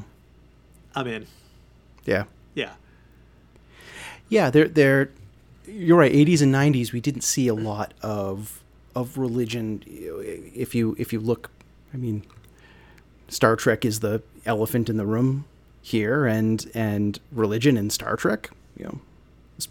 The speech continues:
Speaker 1: Yeah.
Speaker 2: Earth religion,
Speaker 1: Yeah,
Speaker 2: un-,
Speaker 1: nothing
Speaker 2: unheard of,
Speaker 1: until
Speaker 2: you know?
Speaker 1: Deep Space Nine.
Speaker 2: Yeah.
Speaker 1: Right.
Speaker 2: And,
Speaker 1: Space
Speaker 2: and, and then it's
Speaker 1: atheism.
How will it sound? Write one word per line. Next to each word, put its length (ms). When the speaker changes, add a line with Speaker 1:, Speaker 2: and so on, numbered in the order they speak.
Speaker 1:
Yeah. 180
Speaker 2:
Earth 260
religion, 420
Speaker 1:
Yeah, 160
Speaker 2:
un-, 100
Speaker 1:
nothing 300
Speaker 2:
unheard 100
of, 60
Speaker 1:
until 260
Speaker 2:
you 60
know? 60
Speaker 1:
Deep 120
Space 320
Nine. 220
Speaker 2:
Yeah. 200
Speaker 1:
Right. 200
Speaker 2:
And, 160
Speaker 1:
Space 220
Speaker 2:
and, 80
and 100
then 80
it's 200
Speaker 1:
atheism. 140